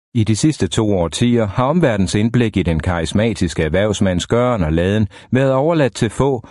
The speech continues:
sporadiske opdateringer fra ind- og mest udland. Bonde Nielsen har på den måde, på eminent facon, fået skabt en myte om sig selv som en hovedrig international erhvervsmand,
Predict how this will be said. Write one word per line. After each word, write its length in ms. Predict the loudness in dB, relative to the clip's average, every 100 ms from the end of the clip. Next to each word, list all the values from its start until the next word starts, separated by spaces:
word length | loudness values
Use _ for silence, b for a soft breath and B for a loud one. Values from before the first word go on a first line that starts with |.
| B
sporadiske 680 | -4 -2 0 0 0 0 0
opdateringer 600 | 0 -2 0 0 2 0
fra 180 | 0
ind- 260 | 0 0 0 0
og 160 | 0
mest 280 | 2 0 0
udland. 440 | 0 2 0 -2 -6 _ _ _ B B B
Bonde 240 | -2 0 2
Nielsen 340 | 2 0 0
har 160 | -2 -2
på 100 | -2
den 260 | 0 2
måde, 340 | 2 2 0 -2 -2
på 120 | 0
eminent 400 | 2 2 2 0
facon, 480 | -2 -2 0 0 -4 B -2
fået 180 | -2
skabt 280 | 0 -2 2
en 120 | 2
myte 300 | 4 4 2
om 120 | 2 0
sig 180 | -2
selv 280 | -2 -2 -2
som 240 | -2 0 0
en 80 |
hovedrig 600 | 2 2 2 2 2 0 -2 B B
international 760 | 0 2 0 0 0 0 2
erhvervsmand, 640 | 0 2 0 2 2 2